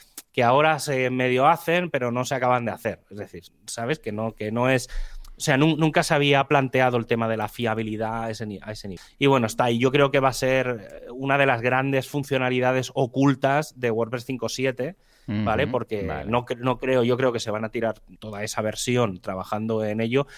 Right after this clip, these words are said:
Speaker 1: pero no creo que venga como una actualización menor en, no tiene, no tiene sentido. Yo creo que vendrá ya como un planteamiento de cara a, a la cinco siete.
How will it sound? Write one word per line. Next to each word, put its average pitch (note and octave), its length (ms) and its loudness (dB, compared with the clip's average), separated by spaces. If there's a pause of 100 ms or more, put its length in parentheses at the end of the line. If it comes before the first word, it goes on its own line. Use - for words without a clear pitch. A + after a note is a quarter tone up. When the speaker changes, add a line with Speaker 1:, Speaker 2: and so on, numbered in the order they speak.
(200)
Speaker 1:
pero C3+ 100 2
no C3+ 120 2
creo B2+ 180 4
que A#2+ 100 4
venga A2+ 220 2
como A2 160 -2
una A2 120 -6
actualización G#2 600 -10
menor G2 400 -8
en, G2 460 -8
no G#2 80 -14
tiene, G#2 200 -8
no A2 100 -6
tiene G#2+ 140 -6
sentido. F#2+ 380 -8
Yo F#2 140 -16
creo G2 120 -12
que G2 120 -8
vendrá F#2+ 340 -8
ya G2 240 -4
como G2+ 240 -4
un G2+ 200 -6
planteamiento G2+ 680 -6
de G2 100 -8
cara G2 380 -8 (400)
a, G2 300 -2
a G2+ 160 -12
la F#2+ 80 -10
cinco G2+ 260 -8
siete. - 260 -12